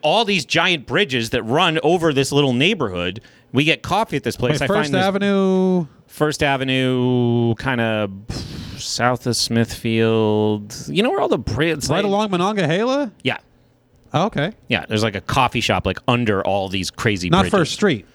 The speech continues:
Speaker 2: First Avenue.
Speaker 1: First Avenue.
Speaker 2: Huh.
Speaker 1: Yeah. So th-, it's called Gasoline Coffee.
Speaker 2: Okay.
Speaker 1: It's near the T
Speaker 2: I used to live
Speaker 1: station
Speaker 2: on
Speaker 1: there.
Speaker 2: First Avenue.
Speaker 1: Yeah, it's near the T stop there.
Speaker 2: Okay.
Speaker 1: You know the train station?
Speaker 2: Yeah.
Speaker 1: So it's right there.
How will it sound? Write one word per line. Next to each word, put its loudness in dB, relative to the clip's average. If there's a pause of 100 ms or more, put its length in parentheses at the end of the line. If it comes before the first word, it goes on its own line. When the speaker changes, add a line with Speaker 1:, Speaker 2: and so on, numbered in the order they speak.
Speaker 2:
First 0
Avenue. 4
Speaker 1:
First 2
Avenue. -6 (220)
Speaker 2:
Huh. 0
Speaker 1:
Yeah. 0 (600)
So 2 (100)
th-, 2
it's -4
called 0
Gasoline -6 (160)
Coffee. -4 (340)
Speaker 2:
Okay. 0 (340)
Speaker 1:
It's 2
near 2
the -6
T -4 (100)
Speaker 2:
I 0
used -2
to 0
live 4
Speaker 1:
station 2
Speaker 2:
on -2
Speaker 1:
there. -2
Speaker 2:
First -2
Avenue. -4 (180)
Speaker 1:
Yeah, 0
it's -4
near 6
the 0
T -2
stop -2
there. -4 (160)
Speaker 2:
Okay. 2 (240)
Speaker 1:
You 4
know 2
the -8 (180)
train 0
station? -2
Speaker 2:
Yeah. -2 (140)
Speaker 1:
So 0
it's -4
right -2
there. -8